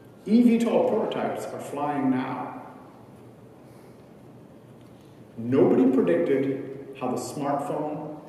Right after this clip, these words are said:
would change the world, but it did, and did so profoundly.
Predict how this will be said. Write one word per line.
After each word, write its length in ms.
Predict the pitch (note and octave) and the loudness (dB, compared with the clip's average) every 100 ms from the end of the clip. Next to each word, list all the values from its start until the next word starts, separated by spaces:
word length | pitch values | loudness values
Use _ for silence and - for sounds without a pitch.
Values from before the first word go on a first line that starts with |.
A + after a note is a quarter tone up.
| - - - | -20 -20 -14
would 160 | A2+ A2+ | -8 -6
change 360 | - C#3 C#3 - | -4 0 0 0
the 200 | B2+ A#2+ | -2 -2
world, 400 | - - - - - - - - - - - - - | -2 -4 -8 -12 -16 -18 -20 -20 -20 -20 -20 -20 -4
but 160 | B2+ | 0
it 160 | B2+ A#2+ | 0 0
did, 720 | D3 E3+ - - - - - - - - - | 0 2 2 -2 -6 -12 -14 -18 -20 -20 -12
and 240 | A#2+ A2+ | -8 -4
did 200 | B2 C3 C3+ | 0 0 0
so 200 | C3+ B2 | -2 -2
profoundly. 560 | A#2+ A#2+ A2+ G#2+ - | -6 -6 -8 -8 -12